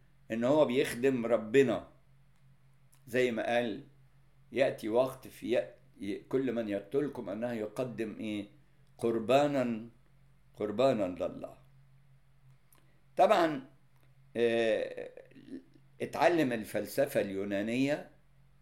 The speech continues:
فكان عالم عظيم، إلى جانب ال-،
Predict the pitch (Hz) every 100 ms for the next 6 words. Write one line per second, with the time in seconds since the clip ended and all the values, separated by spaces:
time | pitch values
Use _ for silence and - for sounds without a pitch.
0 | - - - - 92 - 123 117 101 -
1 | - - - 85 117 135 120 98 82 78
2 | - - _ 82 101 101 127 135 - 156
3 | 160 147 - 175 190 208 214 - - -
4 | - - _ - - - - - - _
5 | - - 123 131 127 123 117 113 107 -